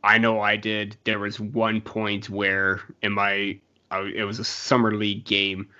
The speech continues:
Some guy's hacking at my leg in front of the net. I knocked him down. He tries to cross-check me. I take him down again. We both get sent off.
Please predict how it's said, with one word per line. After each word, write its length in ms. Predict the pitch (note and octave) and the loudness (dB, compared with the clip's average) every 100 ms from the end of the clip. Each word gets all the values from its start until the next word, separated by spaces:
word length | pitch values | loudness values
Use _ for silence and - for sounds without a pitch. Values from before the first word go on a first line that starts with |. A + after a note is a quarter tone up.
| - _ _ | -20 _ _
Some 200 | - A#2 | -2 2
guy's 280 | A2 G#2+ G#2 | 4 2 0
hacking 440 | - G#2+ G#2 G#2+ | -2 -2 -2 -4
at 100 | G#2 | -4
my 120 | F#2 | -4
leg 220 | G2+ G2+ G2+ | -4 -4 -6
in 60 | |
front 180 | - G#2 | -6 -6
of 60 | G2+ | -4
the 80 | G2 | -2
net. 240 | G2 F#2+ | 0 -2
I 160 | - G2+ | -2 -4
knocked 320 | G#2 G2 - | -2 -6 -4
him 140 | G2+ | -6
down. 260 | G2 G#2 G2+ | -2 -2 -2
He 160 | G#2+ G#2+ | -4 -6
tries 240 | - G#2+ | -4 -4
to 60 | G#2 | -4
cross-check 480 | - G#2+ - G#2 - | -2 -2 -2 -4 -4
me. 220 | G#2 G2+ | -4 -4
I 80 | G#2 | -4
take 280 | G2+ A2 | -4 -2
him 120 | A2+ G2 | -2 0
down 220 | G#2 G2+ | 0 0
again. 420 | G2 G#2 G2 G2 - - - | 0 0 0 -6 -12 -20 -4
We 100 | - | 2
both 300 | A#2+ A#2 A2 | 4 4 2
get 180 | - G#2+ | 2 0
sent 320 | - A#2 G2+ | 0 -4 -4
off. 400 | G#2 F#2 F#2+ - | -2 -2 -4 -8